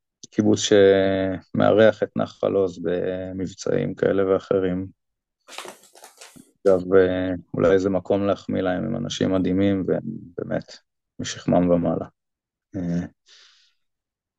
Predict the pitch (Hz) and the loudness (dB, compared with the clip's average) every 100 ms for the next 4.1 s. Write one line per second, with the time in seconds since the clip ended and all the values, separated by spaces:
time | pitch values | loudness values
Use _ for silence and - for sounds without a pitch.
0 | _ _ _ - - _ - 85 104 123 | _ _ _ -20 -20 _ -2 2 4 6
1 | 202 202 147 - 107 104 107 110 110 113 | 6 6 2 0 0 0 0 -2 -4 -6
2 | - 165 165 165 156 147 139 135 - - | 2 4 6 4 4 0 -2 -4 -10 -20
3 | - _ _ _ _ _ _ _ - 120 | -20 _ _ _ _ _ _ _ -4 -4
4 | - | -4